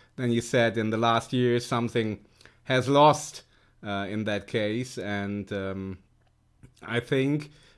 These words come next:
it's, uh, it would really help this wonderful club when there are some,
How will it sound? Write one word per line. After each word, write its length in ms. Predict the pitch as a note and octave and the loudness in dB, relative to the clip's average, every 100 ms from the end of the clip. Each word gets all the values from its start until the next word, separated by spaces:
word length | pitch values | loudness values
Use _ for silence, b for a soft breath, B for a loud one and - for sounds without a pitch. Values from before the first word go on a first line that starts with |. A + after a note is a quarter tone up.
| - | -8
it's, 340 | A#2 - - | -8 -8 -4
uh, 720 | B2 A2+ A2 G#2+ G#2 G#2 G2 - | 0 0 0 -2 -2 -4 -4 -8
it 120 | A2+ | -6
would 160 | B2 C3 | -2 4
really 300 | D#3 D3+ C3 | 6 6 6
help 340 | D3 C3 A2+ | 6 4 2
this 180 | C3+ B2+ | 2 2
wonderful 400 | C3+ C3 B2+ B2+ | 0 0 -2 -4
club 360 | - B2 C3+ b b b b - | -2 -2 -4 b b b b -4
when 520 | C3 B2 A#2 A#2 A2+ | 0 0 0 -2 0
there 220 | A#2 A2+ | 0 2
are 140 | A2+ | 0
some, 480 | A2+ B2 A2 G#2+ G2+ | -2 -4 -4 -4 -6